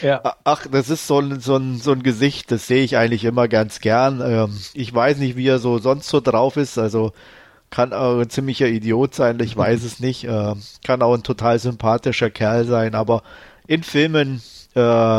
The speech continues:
Speaker 2: wie gesagt, sehe ich ihn eigentlich immer ganz gerne. Er hat auch so ein bisschen ein Händchen dafür, manchmal in echten Scheißsachen mitzuspielen,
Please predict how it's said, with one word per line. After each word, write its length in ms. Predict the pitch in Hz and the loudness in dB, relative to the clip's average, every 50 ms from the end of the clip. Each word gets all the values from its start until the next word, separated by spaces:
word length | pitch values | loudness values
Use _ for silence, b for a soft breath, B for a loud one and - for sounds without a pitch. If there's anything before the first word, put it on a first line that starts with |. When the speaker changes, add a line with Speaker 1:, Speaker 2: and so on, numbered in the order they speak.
| 107 104 107 _ | 0 -2 -8 _
Speaker 2:
wie 280 | - 117 107 107 113 120 | -20 -20 -12 -8 -6 -6
gesagt, 380 | 113 110 113 113 - _ - | 0 0 0 -2 -2 _ -8
sehe 240 | - - 123 131 143 | 0 2 2 2 2
ich 60 | 131 | 0
ihn 100 | 127 117 | 0 -2
eigentlich 380 | 110 110 113 113 120 113 - - | -2 0 0 -2 -2 -4 -4 -4
immer 200 | 113 113 123 113 | -4 -2 -2 -2
ganz 320 | 104 110 107 104 - - | -2 -2 -4 -4 -8 -4
gerne. 460 | - 110 113 127 135 135 131 131 120 B B B B B B B B B B | -2 0 2 2 2 2 2 0 0 B B B B B B B B B B
Er 200 | _ 117 120 113 | _ 0 0 2
hat 200 | 120 139 160 - | 2 0 0 -2
auch 340 | - - 160 143 156 - - | -6 -2 0 0 0 -2 -4
so 120 | - - 139 | 0 0 0
ein 80 | 131 | 2
bisschen 380 | 131 160 175 - - 165 151 139 | 2 0 0 2 0 0 2 2
ein 100 | 139 135 | 0 2
Händchen 400 | 127 135 151 151 - - 160 143 | 2 0 0 -2 0 -2 0 2
dafür, 380 | 131 139 127 - - 147 143 | 2 0 0 0 0 0 0
manchmal 420 | 131 131 131 131 131 - - 123 117 | 2 2 -2 -2 -2 -2 0 0 0
in 80 | 120 | 0
echten 320 | 117 123 127 - - - 117 | -2 -4 -6 -6 -8 -8 -8
Scheißsachen 640 | - - - 127 151 147 - 151 143 131 139 139 131 | -2 0 2 2 2 0 0 -2 -2 -2 -4 -6 -4
mitzuspielen, 800 | 139 147 - - - 147 - - _ - 143 147 147 151 147 | -4 -6 -6 -8 -10 -10 -10 -10 _ 0 2 2 2 2 -2